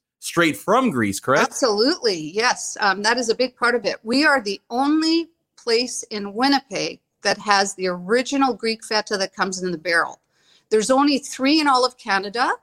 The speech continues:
Speaker 2: One is in Vancouver, one is in Toronto, and the Little Greek Market carries the original Greek feta. There's nothing like it. It's delicious. Um, it's a better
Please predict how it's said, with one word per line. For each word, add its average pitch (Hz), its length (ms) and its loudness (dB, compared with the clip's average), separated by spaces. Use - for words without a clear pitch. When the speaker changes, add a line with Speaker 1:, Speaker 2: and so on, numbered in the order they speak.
Speaker 2:
One 226 220 0
is 277 140 -2
in 277 120 0
Vancouver, 254 800 0
one 214 220 -2
is 254 180 -2
in 254 160 -2
Toronto, 240 560 0
and 202 220 -6
the 185 120 -2
Little 240 320 0
Greek 240 340 -6
Market 202 440 -2
carries 233 640 0
the 190 320 0
original 262 560 0
Greek 220 280 -6
feta. 202 400 -4
There's 208 260 -2
nothing 269 480 0
like 240 280 -2
it. 240 240 -2
It's 196 240 -8
delicious. 254 960 0
Um, 190 360 0
it's 208 220 0
a 165 140 -2
better 254 340 2